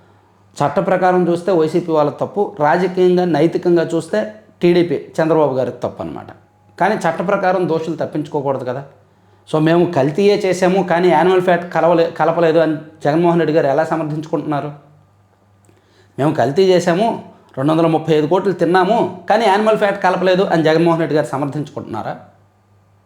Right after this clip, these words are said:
యానిమల్ ఫ్యాట్ కలవలేదు అనే అంశాన్నే మాట్లాడుతున్నారు తప్ప,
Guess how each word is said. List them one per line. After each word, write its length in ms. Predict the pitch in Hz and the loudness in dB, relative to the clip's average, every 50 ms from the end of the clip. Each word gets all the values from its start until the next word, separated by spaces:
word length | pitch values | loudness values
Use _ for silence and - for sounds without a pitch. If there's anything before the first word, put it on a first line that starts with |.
| _ _ _ _ _ _ _ _ _ _ _ _ _ _ _ _ - | _ _ _ _ _ _ _ _ _ _ _ _ _ _ _ _ -6
యానిమల్ 360 | - 123 151 196 214 220 208 | -2 0 2 4 4 4 4
ఫ్యాట్ 340 | - 226 214 214 214 - - | 4 2 2 2 0 -2 0
కలవలేదు 560 | 185 - 196 202 220 214 214 202 208 220 214 196 | 0 2 4 4 4 4 4 4 4 4 4 2
అనే 140 | 190 196 | 2 2
అంశాన్నే 460 | 202 196 196 180 - 202 196 202 208 208 | 2 2 0 0 0 2 2 2 2 2
మాట్లాడుతున్నారు 640 | 190 180 180 180 196 190 180 - 165 170 151 123 | 2 2 2 2 2 2 2 2 2 0 0 0
తప్ప, 540 | 110 110 - - 131 143 180 220 - - | 0 -4 -2 0 0 0 0 -2 -6 -12